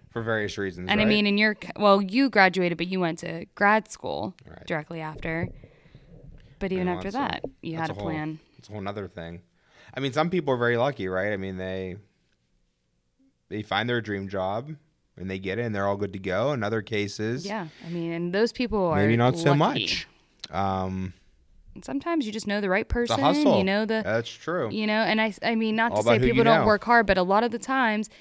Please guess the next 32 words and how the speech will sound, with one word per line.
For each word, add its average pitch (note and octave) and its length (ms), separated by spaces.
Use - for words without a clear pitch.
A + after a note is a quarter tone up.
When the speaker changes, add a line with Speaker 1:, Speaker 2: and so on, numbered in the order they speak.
Speaker 2:
it G3 140
is G#3+ 180
who A3+ 80
you A#3+ 160
know. C4 340
It's F#3 180
the - 180
in A3 220
that A3+ 140
you G#3+ 140
have. G#3 580
It's - 600
Speaker 1:
I, C#3+ 240
I - 40
believe D3 260
that C#3 80
Speaker 2:
whatever. B2 200
Speaker 1:
there's B2 380
definitely A#2 560
truth B2 360
to - 100
that. F#2+ 180
It G2+ 80
Speaker 2:
There's G#2+ 160
Speaker 1:
is A2 100
Speaker 2:
power A#3+ 300
in A#3 80
connections. E3+ 800
Speaker 1:
there G#2 260
Speaker 2:
So F3+ 380
Speaker 1:
for E3 100
sure. - 360